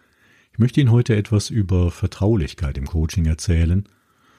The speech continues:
und warum sie für mich und meine Klientinnen und Klienten so entscheidend wichtig ist.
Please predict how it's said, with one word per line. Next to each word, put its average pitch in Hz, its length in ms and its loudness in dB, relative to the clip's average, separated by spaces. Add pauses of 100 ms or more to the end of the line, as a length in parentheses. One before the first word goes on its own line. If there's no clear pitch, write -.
(140)
und 104 160 0
warum 107 220 4
sie 156 80 2
für 107 160 2
mich 95 220 2
und 95 100 2
meine 76 260 0
Klientinnen 90 560 2
und 76 140 -2
Klienten 80 340 0
so 82 120 0
entscheidend 78 500 -4
wichtig - 400 -14
ist. - 320 -20